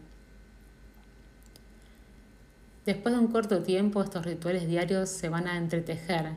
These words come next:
en los días suavemente y van a añadir una nueva dimensión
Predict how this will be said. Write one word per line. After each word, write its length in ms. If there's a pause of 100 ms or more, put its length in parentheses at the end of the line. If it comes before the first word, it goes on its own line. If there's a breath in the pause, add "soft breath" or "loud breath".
(400)
en 120
los 160
días 260
suavemente 600
y 60
van 180
a 240
añadir 680
una 200
nueva 220
dimensión 720